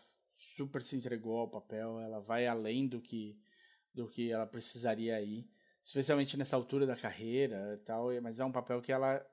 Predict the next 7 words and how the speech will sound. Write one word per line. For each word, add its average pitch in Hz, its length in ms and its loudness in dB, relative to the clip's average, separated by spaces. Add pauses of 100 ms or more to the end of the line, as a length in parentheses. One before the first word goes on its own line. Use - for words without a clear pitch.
(560)
é, 127 240 -6
ela 117 240 0
busca 123 540 0
muito 120 420 -2
fazer, 113 580 -2 (680)
é, 110 380 -4
é, 104 760 -6